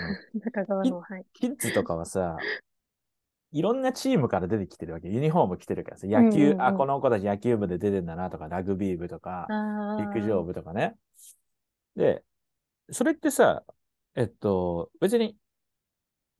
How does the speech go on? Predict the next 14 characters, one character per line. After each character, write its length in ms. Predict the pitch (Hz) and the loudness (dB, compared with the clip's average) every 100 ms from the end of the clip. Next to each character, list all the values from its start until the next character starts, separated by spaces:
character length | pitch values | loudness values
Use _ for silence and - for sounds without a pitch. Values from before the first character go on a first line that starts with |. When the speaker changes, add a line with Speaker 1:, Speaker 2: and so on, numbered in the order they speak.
| - _ | -20 _
Speaker 1:
走 300 | - 262 - | -4 -2 4
る 100 | 370 | 8
練 180 | 151 156 | 8 8
習 420 | 147 156 156 147 | 4 0 2 2
だ 120 | 127 143 | 0 2
け 100 | 214 | 0
し、 180 | - - | -2 -8
だ 140 | 110 | -6
け 140 | 117 233 | 2 2
っ 20 | |
て 160 | 240 - | 2 -6
い 40 | |
う 40 | - | -4
か、 220 | - | -6